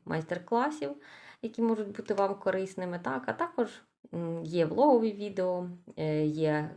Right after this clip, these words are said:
відповіді на теги, хто любить їх слухати під в'язаннячко, так? Е, і ось сьогодні буде невеличке зовсім відео. М, це відео, е, буде як і для спільного проєкту «Сніжинка на долонці»,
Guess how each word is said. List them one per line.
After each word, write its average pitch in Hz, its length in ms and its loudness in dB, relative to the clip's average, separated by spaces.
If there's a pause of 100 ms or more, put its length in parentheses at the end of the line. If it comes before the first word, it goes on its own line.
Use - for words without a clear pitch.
(120)
відповіді 147 560 -4
на 151 140 -2
теги, 247 420 0
хто 202 400 -2
любить 180 360 -2
їх 165 140 -6
слухати 175 420 -6
під 156 220 -8
в'язаннячко, 160 680 -4
так? 226 300 -8 (920)
Е, 190 240 2
і 311 240 0
ось 262 180 4
сьогодні 214 360 4
буде 185 200 -2
невеличке 185 500 0
зовсім 165 380 -4
відео. 208 500 4 (760)
М, 165 220 -2
це 175 160 4
відео, 156 520 2
е, - 880 -12
буде 156 360 2
як 156 520 2
і 156 240 -4
для 147 240 0
спільного 151 440 2
проєкту 147 460 -2
«Сніжинка 151 520 0
на 143 120 -2
долонці», 170 580 -2